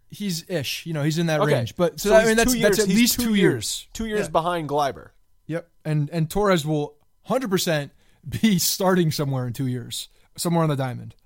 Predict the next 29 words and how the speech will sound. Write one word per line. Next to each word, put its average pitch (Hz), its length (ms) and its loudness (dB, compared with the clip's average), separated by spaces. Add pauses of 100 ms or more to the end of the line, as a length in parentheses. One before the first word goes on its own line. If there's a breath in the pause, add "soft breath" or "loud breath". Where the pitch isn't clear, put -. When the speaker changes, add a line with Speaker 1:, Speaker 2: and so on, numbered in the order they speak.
(240)
Speaker 2:
Yeah. 143 260 -4 (760)
Speaker 1:
So, 135 340 -4 (400)
Speaker 2:
And 175 160 -2
as 170 80 0
Speaker 1:
yeah. 139 80 -2
Speaker 2:
far 196 200 2
as, 175 140 -6
like, 165 180 -2
other 139 220 2
guys 143 480 2
who 147 160 -4
I 127 120 0
think, 127 360 -6 (340)
uh, 113 480 -4 (260)
we 131 180 -4
could 113 200 -8
see, 147 380 -6 (680)
Torres 156 560 2
is 147 120 -6
the 135 180 -6
easy 143 280 -6
answer 135 320 -4
if 135 120 -8
it's 120 120 -10
a 120 40 -4
very 117 480 -4
short 123 500 -6
stint. 123 440 -8
Like, 113 240 -12